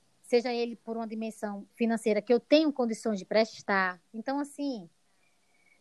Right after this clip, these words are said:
o que me causou um certo desconforto, né? As pessoas, assim, sim, houve um aumento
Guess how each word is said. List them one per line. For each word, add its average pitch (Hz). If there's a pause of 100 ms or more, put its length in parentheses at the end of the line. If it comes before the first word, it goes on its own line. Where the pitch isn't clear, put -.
(160)
o 208
que 294 (140)
me 277 (120)
causou 277
um 247
certo 240
desconforto, 214 (160)
né? 214
As 220
pessoas, 269
assim, 220 (340)
sim, 208
houve 208
um 254
aumento 247